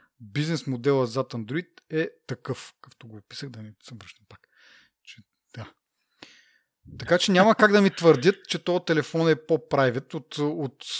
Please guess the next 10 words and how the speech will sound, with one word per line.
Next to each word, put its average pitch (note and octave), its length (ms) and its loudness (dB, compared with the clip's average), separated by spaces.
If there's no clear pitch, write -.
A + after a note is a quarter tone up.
от D#3+ 220 -8
еди B2 180 0
кой A#2 200 -8
си - 120 -10
телефон. G#2+ 440 -16
Колкото F#3+ 380 -2
и F#3 40 -2
неща D#3 320 0
да D3 120 -2
са, C3+ 260 -4